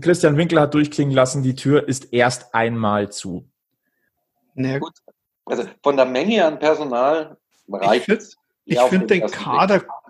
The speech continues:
Speaker 2: eigentlich gut gefüllt. Also Palet durch Redmond zu ersetzen, ja, Palet kam als der Top-Verteidiger eigentlich, so-, sogar fast ligaweit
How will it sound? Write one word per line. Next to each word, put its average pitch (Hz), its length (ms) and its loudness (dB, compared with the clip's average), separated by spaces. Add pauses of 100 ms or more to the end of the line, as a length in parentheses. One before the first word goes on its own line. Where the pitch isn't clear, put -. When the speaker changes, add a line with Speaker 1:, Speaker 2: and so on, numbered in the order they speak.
(100)
Speaker 2:
eigentlich 185 880 -2 (280)
gut 196 340 0
gefüllt. 185 600 0
Also 160 420 -6 (160)
Palet 180 640 0 (580)
durch 165 240 2
Redmond 175 680 0
zu 170 160 0
ersetzen, 156 1080 -4 (720)
ja, 165 680 -2 (440)
Palet 165 640 0
kam 165 400 -4
als - 840 -8 (240)
der 180 340 2
Top-Verteidiger 135 1080 0
eigentlich, 123 760 -4 (100)
so-, - 300 -10
sogar 143 320 0
fast - 400 0
ligaweit 120 840 -2